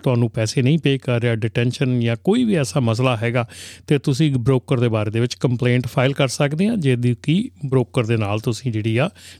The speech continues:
ਨੈਗੋਸ਼ੀਏਸ਼ਨ ਇਸ ਸਾਈਟ ਦੇ through ਕਰ ਸਕਦੇ ਆ। ਤੇ ਪਲੱਸ ਤੁਸੀਂ ਇੱਥੇ ਬ-, ਆਪਣੀਆਂ ਸਪਾਟ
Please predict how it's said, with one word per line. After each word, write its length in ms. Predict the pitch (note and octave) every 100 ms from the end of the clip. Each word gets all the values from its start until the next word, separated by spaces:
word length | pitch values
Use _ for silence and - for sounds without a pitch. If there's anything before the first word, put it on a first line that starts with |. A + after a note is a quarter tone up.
| -
ਨੈਗੋਸ਼ੀਏਸ਼ਨ 840 | B2 A#2 A#2+ - A#2+ G#2+ - E3+ A#3
ਇਸ 160 | C#3+ C3
ਸਾਈਟ 320 | - G#2+ G#2
ਦੇ 100 | A#2+
through 240 | A#2 D#3+
ਕਰ 160 | F3 B2
ਸਕਦੇ 380 | - C3+ B2 F3+
ਆ। 80 | G#3 - - - -
ਤੇ 80 | F3+
ਪਲੱਸ 360 | - G3+ G#3
ਤੁਸੀਂ 400 | - E3+ - D3+
ਇੱਥੇ 460 | B2+ - C#3+ C3 C3+ -
ਬ-, 140 | C#3 B2
ਆਪਣੀਆਂ 720 | C#3+ A#2+ - A#2+ A2+ A2+ G#2+
ਸਪਾਟ 360 | G#2 - C#3